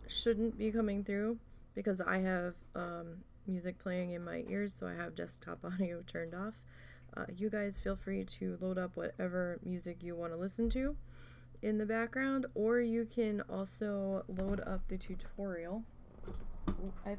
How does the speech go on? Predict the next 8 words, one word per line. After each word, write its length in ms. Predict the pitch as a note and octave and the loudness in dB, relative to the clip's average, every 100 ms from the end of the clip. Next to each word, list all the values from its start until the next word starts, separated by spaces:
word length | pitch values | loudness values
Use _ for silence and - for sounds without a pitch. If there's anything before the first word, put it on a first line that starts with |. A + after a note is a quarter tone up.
| - | -4
picked 240 | C#4+ - | -6 -4
out 280 | D4 C4+ - | -4 -4 -6
season 560 | - B3 A#3+ A3+ A3+ G3+ - | -8 -4 -2 0 -2 -2 -6
three 380 | G3+ G3+ G#3 G#3 - - - - - - - - - - | -4 -2 -4 -6 -12 -16 -18 -18 -20 -20 -20 -18 -18 -10
this 400 | G#3+ G3 G3+ F#3+ | -6 -2 -2 -2
time 420 | - F#3+ F3 F3+ G#3+ - - - - - - - - - - - - - - - - - - | -6 -6 -4 -6 -6 -10 -14 -14 -14 -16 -16 -18 -20 -18 -18 -16 -18 -18 -10 -8 -8 -12 -8
for, 300 | G3 F#3+ F3+ | -4 -4 -4
uh, 240 | F3 F3 | -6 -6